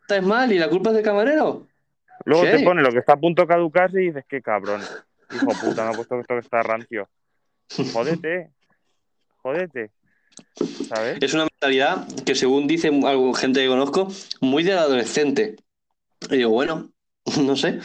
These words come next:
Speaker 2: No sé.
Speaker 1: Yo creo que, eh, en general todo el mundo tiene esa mentalidad de decir, es que es, le, le culpo siempre la, las culpas a otros, ¿sabes? Les cargo la
Speaker 2: Claro.
Speaker 1: culpa a otra persona.
Speaker 2: Las culpas de, de lo que te sale mal
Speaker 1: Sí.
Speaker 2: es pa' otro.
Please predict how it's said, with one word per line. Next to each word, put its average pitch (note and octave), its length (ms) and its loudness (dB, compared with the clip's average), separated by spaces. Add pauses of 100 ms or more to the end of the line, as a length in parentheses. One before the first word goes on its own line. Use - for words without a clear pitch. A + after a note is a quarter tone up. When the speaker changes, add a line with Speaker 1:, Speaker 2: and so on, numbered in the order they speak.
(260)
Speaker 2:
No G2+ 200 -6
sé. G#2+ 180 -6
Speaker 1:
Yo C3 80 2
creo G3+ 180 0
que, C#3+ 120 -4 (100)
eh, - 300 -8 (220)
en C#3 140 -2
general D#3+ 680 0
todo E3 120 0
el D#3 100 2
mundo D3 240 2
tiene C3+ 260 2
esa B2+ 160 -2
mentalidad A#2 580 2
de A2+ 220 2
decir, A2 340 0
es A2+ 140 -2
que C#3 240 2
es, B2+ 120 -2
le, B2 380 2
le C3 160 2
culpo E3 240 0
siempre E3 240 0
la, D3 140 2
las C#3+ 160 0
culpas E3+ 300 -2
a A#2+ 80 2
otros, A2 220 -2
¿sabes? C3+ 200 0
Les D3+ 100 -2
cargo D3 340 0 (300)
la C3 80 0
Speaker 2:
Claro. - 20 0
Speaker 1:
culpa C3 240 2
a - 20 0
otra C3 140 0
persona. - 420 -6 (160)
Speaker 2:
Las A#2 200 -6
culpas B2 320 -6
de, G#2+ 320 -6
de A2+ 220 -8
lo A2+ 120 -6
que A2+ 100 -14
te A#2 120 -14
sale C#3+ 180 -8
mal F3 280 -6 (640)
Speaker 1:
Sí. C#3 200 -2
Speaker 2:
es B2+ 80 -2
pa' G#2 120 -8
otro. F#2 280 -12